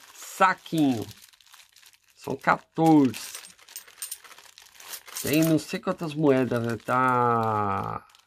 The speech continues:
acho que trezentas moedas, né? Trezentas e pouco, trezentos e quarenta moedas. Trezentos e quarenta moedas, só saiu duas. Tudo bem que eu não chequei tudo ainda. Opa, opa!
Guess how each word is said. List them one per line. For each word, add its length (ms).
acho 160
que 140
trezentas 720
moedas, 540
né? 260
Trezentas 720
e 60
pouco, 320
trezentos 420
e 80
quarenta 440
moedas. 380
Trezentos 420
e 40
quarenta 360
moedas, 440
só 120
saiu 300
duas. 680
Tudo 140
bem 120
que 80
eu 60
não 60
chequei 360
tudo 360
ainda. 360
Opa, 480
opa! 1600